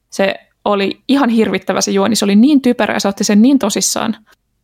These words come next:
Niin tän elokuvan juoni on about yhtä tyhmä, mut se ei ota itteensä tosissaan. Se on itse asiassa niinku paikoittain komedia.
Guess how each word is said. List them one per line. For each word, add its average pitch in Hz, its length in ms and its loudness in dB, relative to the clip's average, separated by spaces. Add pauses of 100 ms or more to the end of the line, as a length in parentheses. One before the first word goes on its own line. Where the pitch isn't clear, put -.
(100)
Niin 196 120 -4
tän 269 380 2
elokuvan 196 440 0
juoni 196 280 0
on 190 200 -2
about 226 300 -2
yhtä 202 180 -2
tyhmä, 214 300 -2 (140)
mut 233 140 -2
se 247 60 2
ei 254 80 2
ota 277 160 0
itteensä 202 420 -4
tosissaan. 202 420 -4
Se 226 60 -2
on 233 80 2
itse 247 160 -2
asiassa 226 160 0
niinku 208 220 -2 (100)
paikoittain 202 460 -2
komedia. 196 460 -2